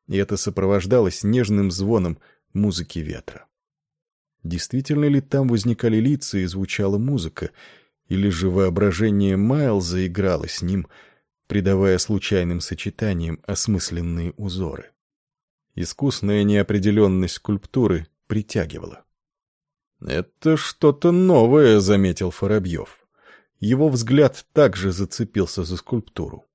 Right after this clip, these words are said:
«Мило. А, добрый вечер, посол Берно». «Добрый вечер, лорд Воробьёв». Марилоканский седовласый хозяин и его бароярский коллега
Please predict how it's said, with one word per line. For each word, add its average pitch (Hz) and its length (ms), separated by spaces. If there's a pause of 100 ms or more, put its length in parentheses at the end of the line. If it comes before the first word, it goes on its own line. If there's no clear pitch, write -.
(640)
«Мило. 131 680 (520)
А, 185 260
добрый 170 640
вечер, 147 360
посол 143 380
Берно». 92 400 (640)
«Добрый 214 540
вечер, 190 440
лорд 156 300 (100)
Воробьёв». 95 640 (600)
Марилоканский 151 800
седовласый 120 680
хозяин 120 600
и - 160
его 107 300
бароярский 98 640
коллега 135 520